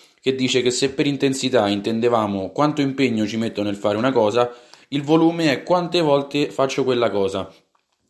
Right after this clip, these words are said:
Si calcola per serie e ripetizioni e si fe-, riferisce di solito a quelle totali settimanali,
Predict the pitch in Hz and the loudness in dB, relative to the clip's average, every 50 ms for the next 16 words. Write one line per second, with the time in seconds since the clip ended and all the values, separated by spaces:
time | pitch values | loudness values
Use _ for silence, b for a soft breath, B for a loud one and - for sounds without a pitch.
0 | _ _ _ - - 127 117 131 127 123 120 - 120 117 113 110 113 117 117 - | _ _ _ -8 -6 0 4 4 4 4 4 2 2 2 2 2 0 -2 -2 0
1 | - 135 135 131 123 117 110 127 120 117 117 - - - 123 113 110 110 120 143 | 0 2 2 2 0 0 -2 -4 -4 -4 -6 -8 -4 -2 0 0 0 0 0 -2
2 | 151 B B B B B B - 139 131 - 151 147 160 160 151 156 151 165 156 | -4 B B B B B B -6 -4 -4 -4 0 2 2 2 2 2 2 2 2
3 | 135 120 - 139 131 147 - 151 147 143 139 135 131 123 117 113 113 113 110 107 | 2 0 0 -2 -2 0 0 2 2 2 2 2 0 0 0 2 2 4 4 4
4 | 107 110 110 107 107 104 - - 123 117 120 117 120 120 123 123 120 117 113 117 | 4 4 2 2 0 -2 -2 -4 -2 -2 0 0 0 2 2 0 0 0 -2 -4
5 | 120 - 117 117 123 135 143 127 117 110 101 | -4 -6 -4 -4 0 0 2 2 2 0 -2